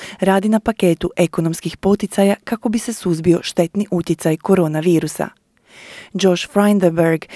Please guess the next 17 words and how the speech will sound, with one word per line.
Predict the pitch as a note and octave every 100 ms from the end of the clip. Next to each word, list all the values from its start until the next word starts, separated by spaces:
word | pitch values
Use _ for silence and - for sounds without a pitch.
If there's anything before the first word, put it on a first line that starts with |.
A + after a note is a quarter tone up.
| - -
tvrdi | G3 B3 C4+ A#3+
da | G#3+
će | G#3
se | -
paketi | G#3+ A3 - G#3+ A3
ticati | - F#3+ - - G3+
infrastrukturne | G3 F3+ - F3 - F3 - F3 D#3+
potrošnje | D#3 D#3+ - F#3+ A#3 A3+ G#3 - -
te | -
da | G#3+
će | - A#3+
uključiti | - F#3+ E3+ - - G3
i | G#3+
dodatak | A3 F3 D#3+ D3+ D#3
za | F3
poslovna | - E3 D3+ D#3+ D#3
ulaganja. | D#3+ E3+ D#3+ D#3 D#3